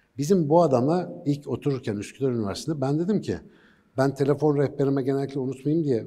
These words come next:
fotoğraflar çekerek kaydediyorum insanları." Dedim, "Bir tane fotoğrafını çekeyim." diye şu kamerayı uzattım. Mustafa'nın çektiğim ilk fotoğrafı şöyle. Eli var.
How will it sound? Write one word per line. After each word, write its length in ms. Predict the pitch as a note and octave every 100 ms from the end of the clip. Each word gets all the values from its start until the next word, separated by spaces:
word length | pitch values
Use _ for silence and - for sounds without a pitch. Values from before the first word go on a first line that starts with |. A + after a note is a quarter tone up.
| -
fotoğraflar 600 | B2+ A#2 C3 A#2+ - B2+
çekerek 440 | B2+ - B2+ A2+
kaydediyorum 540 | - F2+ F2 F2+ E2+ F2
insanları." 520 | E2+ - F#2 G2 D#3+ - _ _ _ -
Dedim, 220 | E3 E3+
"Bir 80 | E3+
tane 180 | F3 D3+
fotoğrafını 560 | D3 D3+ D3 D3+ E3+
çekeyim." 320 | - - A2
diye 100 | G#2
şu 180 | G2 G2+
kamerayı 400 | - C#3+ E3+ C#3+
uzattım. 400 | A#2+ A2+ A2+ F#3 D#3+
Mustafa'nın 400 | - E3 F3+ F3
çektiğim 400 | E3+ - E3+ F3
ilk 140 | -
fotoğrafı 380 | D3 D3+ D3+ D3+
şöyle. 460 | - C#3 G2+ D#2+ - - _ - _ _ _ _ _ _ _ -
Eli 260 | C#3 D#3+
var. 380 | G2 E2 - -